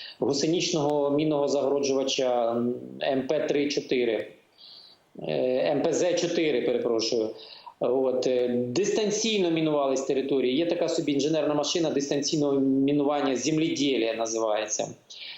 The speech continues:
Також вони мінують дистанційним, е, мінуванням за допомогою артилерії, реактивних систем залпового вогню. Тобто це таке касетне мінування, так зване, за допомогою ураганів та смерчів.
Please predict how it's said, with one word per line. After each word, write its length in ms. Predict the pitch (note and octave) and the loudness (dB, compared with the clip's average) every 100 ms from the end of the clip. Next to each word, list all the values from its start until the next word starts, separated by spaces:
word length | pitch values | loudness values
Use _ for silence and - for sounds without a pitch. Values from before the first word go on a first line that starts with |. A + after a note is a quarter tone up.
| - | -4
Також 360 | - A#3 A#3 | -2 0 0
вони 440 | F#3 F#3 G3+ F#3+ F3 | 0 2 2 2 2
мінують 400 | F3 F#3+ G3 D3+ | 2 2 2 2
дистанційним, 840 | E3 E3+ F3 - F#3+ F#3 F3 E3+ | 0 0 0 0 0 2 2 2
е, 220 | E3 D#3 D3+ | 2 2 2
мінуванням 640 | D#3 D#3+ D3+ F#3 F3 D#3+ | 2 2 2 0 0 0
за 120 | C#3 | 0
допомогою 800 | D3+ D#3+ E3 E3+ E3 D#3+ D3+ D3 D3+ - - | 0 0 0 2 2 2 0 -2 -6 -18 -6
артилерії, 760 | D#3 D#3+ F#3 F#3+ E3+ C#3+ C3+ B2+ | -2 0 0 2 2 2 2 2
реактивних 460 | C#3+ C#3+ F3+ E3 E3 | 0 0 0 0 0
систем 360 | D#3+ - D#3 | -4 -2 -2
залпового 440 | C#3+ D#3 D#3 D#3 D3 | 0 0 2 0 2
вогню. 480 | C#3 C3+ C3 A2+ A2 - - - | 0 0 0 -2 -6 -18 -20 -6
Тобто 1040 | D3+ D3+ F3 E3+ E3 D#3+ D#3 D3+ D3 C#3+ C#3 | -4 0 0 2 2 2 2 2 2 2 0
це 60 | |
таке 400 | C#3+ E3 D#3+ - | -2 0 0 0
касетне 580 | C#3 F3 - G3+ F#3 D3+ | -2 -2 0 0 0 0
мінування, 560 | D3 D#3 D#3+ G3 F#3+ E3+ | 0 0 0 0 0 -2
так 180 | E3 C3 | -2 -2
зване, 420 | C#3 D3 C#3 B2+ | 0 0 0 0
за 100 | C#3 | 0
допомогою 500 | C#3+ D3 E3 D3+ D3+ | -2 -2 0 2 2
ураганів 460 | C#3+ D3+ D3+ C#3+ | 2 0 0 -2
та 80 | C#3+ | -2
смерчів. 540 | C3 F3 F3 - D#3+ | -2 -2 0 0 -2